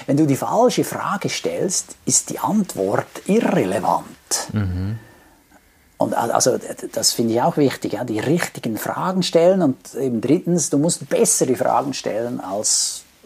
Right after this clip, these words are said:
Speaker 1: bisher.
Speaker 2: Genau. Weil das bisherige ist ja schon bekannt. Das heißt, ein bisschen hinterfragen, ob das so ist, woher das kommt, hat es wirklich so eine Wirkung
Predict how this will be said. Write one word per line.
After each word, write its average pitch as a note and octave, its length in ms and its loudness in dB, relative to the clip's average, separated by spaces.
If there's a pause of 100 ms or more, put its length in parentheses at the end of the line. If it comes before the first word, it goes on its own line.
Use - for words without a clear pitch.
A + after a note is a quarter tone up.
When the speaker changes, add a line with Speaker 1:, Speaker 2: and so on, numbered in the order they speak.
(160)
Speaker 1:
bisher. C#3+ 420 -2 (140)
Speaker 2:
Genau. G#2 440 0 (1200)
Weil A2+ 220 4
das C3+ 140 2
bisherige D#3 580 4
ist C#3 200 0
ja D3 60 4
schon C3+ 200 2
bekannt. B2 500 0
Das A2 140 -2
heißt, B2+ 180 0
ein B2+ 80 -6
bisschen C#3+ 300 -2
hinterfragen, G#3 1040 0
ob C#3 420 2
das A#2 220 0
so A#2+ 160 2
ist, A3 260 -2
woher C3 300 4
das A#2 220 -2
kommt, G3 500 0
hat B2+ 240 2
es - 120 -2
wirklich A#2+ 320 -2
so B2+ 100 0
eine A2 140 6
Wirkung D3 540 2